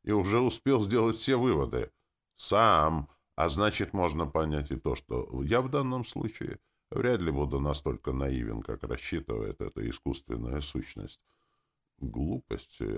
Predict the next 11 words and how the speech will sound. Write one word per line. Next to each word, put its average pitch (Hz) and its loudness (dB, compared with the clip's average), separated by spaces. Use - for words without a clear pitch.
это, - -6
несусветная 85 0
глупость. 67 -2
И 90 -4
главное, 85 -2
она 64 -2
это 60 -4
все - -6
так - -6
уверенно 57 -2
говорит. 67 0